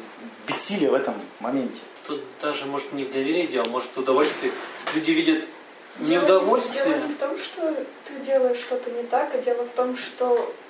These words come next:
Speaker 3: люди предвидят какое-то страдание и поэтому не хотят, возможно.
Speaker 2: Ну, удовольствие и неудовольствие. Они видят неудовольствие, может быть, а удовольствие они там не видят. И такие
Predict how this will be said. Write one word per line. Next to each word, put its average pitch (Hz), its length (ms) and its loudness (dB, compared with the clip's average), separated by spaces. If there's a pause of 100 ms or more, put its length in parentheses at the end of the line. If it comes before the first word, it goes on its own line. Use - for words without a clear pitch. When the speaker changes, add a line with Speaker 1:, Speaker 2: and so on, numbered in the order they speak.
(140)
Speaker 3:
люди 262 280 -4
предвидят 247 640 -2
какое-то 240 680 0
страдание 247 760 0 (640)
и 226 180 -8
поэтому 233 400 -2
не 226 100 -6
хотят, 202 340 -8 (180)
возможно. 208 320 -10 (260)
Speaker 2:
Ну, 160 140 4
удовольствие 185 520 4
и - 40 4
неудовольствие. 139 640 4 (260)
Они 156 200 4
видят 190 280 4
неудовольствие, 175 680 4
может 208 340 4
быть, 131 260 2 (380)
а 139 100 8
удовольствие 156 520 4
они 156 100 4
там 180 200 6
не 202 120 2
видят. 131 320 2 (880)
И 151 260 0
такие 143 480 -2